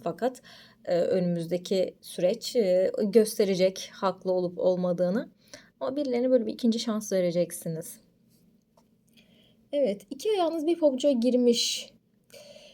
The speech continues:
Yani şöyle, ya bir işi son güne bırakmışsınız ya da son anda bir iş çıkmış. İkisinden biri. Çünkü bu telaşınızın nedeni ne olabilir? Belki de unuttunuz, hani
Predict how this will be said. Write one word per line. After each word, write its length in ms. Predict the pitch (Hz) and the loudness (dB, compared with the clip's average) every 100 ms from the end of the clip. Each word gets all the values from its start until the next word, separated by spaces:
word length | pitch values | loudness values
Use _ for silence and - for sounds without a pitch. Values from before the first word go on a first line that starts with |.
| _ 311 | _ -2
Yani 200 | 381 339 | -2 -4
şöyle, 340 | - 349 262 | -2 2 4
ya 480 | 180 185 190 359 381 | 2 0 0 0 4
bir 120 | 349 | 4
işi 280 | 320 - 320 | 4 0 -4
son 340 | - 294 320 | 2 2 4
güne 200 | 269 208 | 4 4
bırakmışsınız 880 | 202 262 311 330 - 330 359 359 - 247 | 2 0 -2 -6 -4 -4 -4 -6 -10 0
ya 140 | 294 | 0
da 60 | 311 | 0
son 200 | - 294 | -4 -2
anda 240 | 240 302 | 0 0
bir 60 | 277 | 0
iş 180 | 262 | -2
çıkmış. 320 | - - - - | -4 -8 -10 -12
İkisinden 520 | 202 - 202 302 277 | -10 -10 -6 -4 -2
biri. 160 | 190 | -2
Çünkü 220 | 170 190 190 | -4 -8 -6
bu 100 | 190 | -4
telaşınızın 800 | 226 208 202 - 220 214 233 | 0 0 0 -4 -4 0 0
nedeni 300 | 226 220 226 | 2 2 2
ne 60 | 254 | 2
olabilir? 380 | 240 175 220 233 | 2 2 0 2
Belki 240 | 202 220 | -2 0
de 60 | 285 | 0
unuttunuz, 640 | 294 311 302 320 285 - | 2 0 0 2 2 2
hani 320 | 214 185 175 | -2 0 -4